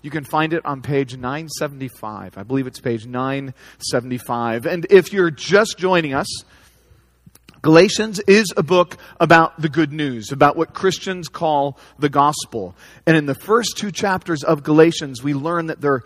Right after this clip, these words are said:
some false teachers that had crept into these churches in Galatia, in modern-day Turkey, and they were saying that Jesus was necessary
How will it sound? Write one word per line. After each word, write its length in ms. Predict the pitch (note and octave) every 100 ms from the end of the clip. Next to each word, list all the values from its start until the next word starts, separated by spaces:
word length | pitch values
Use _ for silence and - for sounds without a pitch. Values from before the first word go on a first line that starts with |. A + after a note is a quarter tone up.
| -
some 260 | - F3+ D3 -
false 240 | F3+ A3 A3
teachers 540 | - A3 F3+ D3+ C3 B2
that 100 | E3
had 100 | C#3
crept 440 | - - G#3+ G#3 -
into 320 | F#3+ F3+ F3
these 240 | D#3+ D3
churches 560 | - G3+ G3+ - C3+ B2
in 160 | D#3+ F3+
Galatia, 560 | F#3+ C#3 B2+ D3+ F3 _ - -
in 180 | D#3 C#3+
modern-day 440 | C#3+ D#3 F3 F#3
Turkey, 520 | F3+ C#3+ B2+ D3 D#3 - - -
and 220 | F3 F3
they 100 | F3+
were 140 | A#3+ C4
saying 440 | - A#3 A3+ A3
that 140 | G3 D3+
Jesus 520 | B2+ A3 C4 A3+ A#3 -
was 220 | F#3+ D#3+
necessary 880 | F#3+ C4+ C#4 A#3 - E3 C3 D3+ A#3+